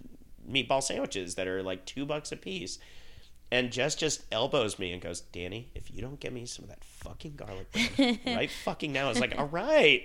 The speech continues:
Speaker 1: <laughs> all right." So I went and got some garlic bread for our group.
Speaker 2: It was delightful.
Speaker 1: And we had some drinks there. It was great. And there was also, which come to find out is a regular occurrence there, a house cat.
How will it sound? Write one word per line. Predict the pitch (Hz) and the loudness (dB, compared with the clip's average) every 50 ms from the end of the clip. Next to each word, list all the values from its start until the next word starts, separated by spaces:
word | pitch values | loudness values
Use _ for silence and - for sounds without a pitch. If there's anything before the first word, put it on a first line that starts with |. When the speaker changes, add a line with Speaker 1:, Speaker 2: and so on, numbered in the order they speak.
| - - | 0 -4
Speaker 1:
<laughs> | - | -4
all | 165 147 - - 127 - 302 339 - - | -4 -4 -4 -4 -4 -2 -2 0 4 6
right." | 311 240 185 160 139 143 117 95 - - - - - - - 147 - - - - - | 10 10 10 10 10 8 4 0 -4 -10 -12 -12 -10 -10 -8 -8 -8 -8 -10 -10 -2
So | - 117 | 0 0
I | 113 - - 165 | 4 6 6 6
went | 135 139 | 6 6
and | - 123 117 | 2 2 2
got | 123 113 120 - | 4 4 4 2
some | 156 147 - | -2 -4 -2
garlic | - 110 101 98 92 107 107 | 0 2 2 2 2 0 0
bread | - 110 101 98 95 | 2 4 4 4 4
for | - - 160 131 | 4 6 6 8
our | 107 110 104 | 8 6 4
group. | 98 - 101 95 92 95 104 123 - - - | 0 -2 -2 0 2 2 0 0 -2 -4 -2
Speaker 2:
It | 190 | -2
was | 170 190 180 | -2 -2 -2
delightful. | - 165 156 156 139 95 - - 147 170 - - - - - - | -2 0 0 0 0 -2 -2 -6 -10 -10 -12 -14 -16 -6 0 4
Speaker 1:
And | 120 120 123 120 117 117 117 | 4 6 6 6 6 4 4
we | 120 117 | 4 4
had | 110 117 110 117 - | 4 2 0 0 0
some | 127 117 117 | -2 -2 0
drinks | 107 113 107 123 120 - | 2 2 2 2 2 0
there. | - 95 87 90 101 120 - - - | 0 2 2 4 2 2 0 -2 -4
It | 135 131 | -2 0
was | 131 135 120 | 0 0 0
great. | - 127 151 208 208 - - - - - - | 0 2 2 2 0 -2 -4 -8 -8 -2 2
And | 131 139 139 139 135 131 127 - - - | 4 4 4 4 2 2 -2 -4 -8 -6
there | 110 117 139 156 | -2 0 2 2
was | 156 151 160 | 4 4 4
also, | 175 202 220 214 - - 127 123 123 135 156 - - - - - - - - - | 4 4 4 4 4 6 6 6 6 6 4 0 -6 -16 -18 -20 -18 -18 -6 0
which | - 120 120 - - - | 2 2 2 0 -2 -4
come | - 123 123 | -2 0 0
to | 117 113 | 0 -2
find | - 113 107 107 101 | 0 0 0 2 2
out | 101 107 - | 2 2 2
is | - 104 95 | 0 0 0
a | 101 95 90 | 0 0 0
regular | 85 98 131 175 247 320 - 98 87 | 0 2 2 2 2 2 2 0 0
occurrence | 87 - - 90 85 87 87 | -2 -2 -4 -2 -2 -2 -2
there, | - - 90 90 90 117 143 - - - - - - - - - - - - - - - - - - - - - - - - | -2 0 0 2 2 2 0 -2 -8 -16 -18 -18 -18 -18 -18 -18 -18 -18 -20 -20 -20 -20 -20 -20 -20 -20 -20 -20 -8 -4 -2
a | - 277 285 | 0 0 0
house | 262 - - 339 330 - | -2 -2 -2 0 0 0
cat. | - - - - - - - - - | -2 -2 -4 -6 -6 -6 -10 -12 -14